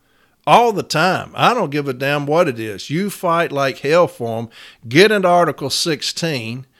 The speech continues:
Get those provisions out. Show the arbitrator, "This is what management is tasked with doing with discipline. It must be corrective, and it cannot be punitive."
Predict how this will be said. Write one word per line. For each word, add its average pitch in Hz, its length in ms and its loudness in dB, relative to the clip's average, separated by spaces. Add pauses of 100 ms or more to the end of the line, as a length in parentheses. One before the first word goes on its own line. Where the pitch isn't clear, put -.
(480)
Get 180 280 6
those 185 220 0
provisions 135 760 0
out. 120 380 -2
Show 180 280 2
the 170 120 -2
arbitrator, 147 580 0
"This 160 300 0
is 214 120 -6
what 214 200 0
management 180 500 0
is 123 140 0
tasked 180 520 -2
with 123 180 -2
doing 156 340 0
with 117 200 -6
discipline. 147 540 0
It 135 160 -6
must 165 340 0
be 139 120 -2
corrective, 151 680 0 (280)
and 127 100 -4
it - 200 -6
cannot 185 480 2
be 135 100 -2
punitive." - 720 -8